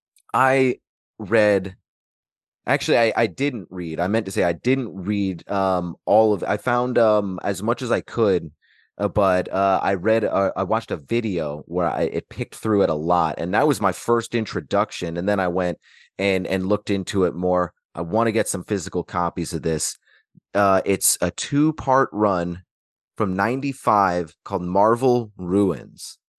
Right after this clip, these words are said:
Um, Eric was well familiar with it. He has some first prints of it. It is, it is an alternate reality Marvel miniseries where, uh, Murphy's Law rules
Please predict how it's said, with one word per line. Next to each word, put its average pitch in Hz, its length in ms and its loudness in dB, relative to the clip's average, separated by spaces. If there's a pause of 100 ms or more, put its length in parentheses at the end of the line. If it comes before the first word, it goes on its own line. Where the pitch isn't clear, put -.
(100)
Um, 92 440 2 (240)
Eric 135 300 4
was 101 160 2
well 113 200 4
familiar 107 460 2
with 82 220 0
it. 87 100 -2
He 104 180 -4
has 107 400 -2
some 92 180 -4
first - 420 -2
prints 113 380 -4
of 78 180 -4
it. 76 180 -6 (380)
It 123 220 2
is, 113 500 4 (680)
it 135 140 2
is 117 320 2
an 110 280 -2 (180)
alternate 156 500 0
reality 107 760 2 (100)
Marvel 101 460 0
miniseries 87 840 -4
where, 87 400 0 (320)
uh, 101 180 2
Murphy's 113 500 0
Law 95 240 0
rules 87 580 -8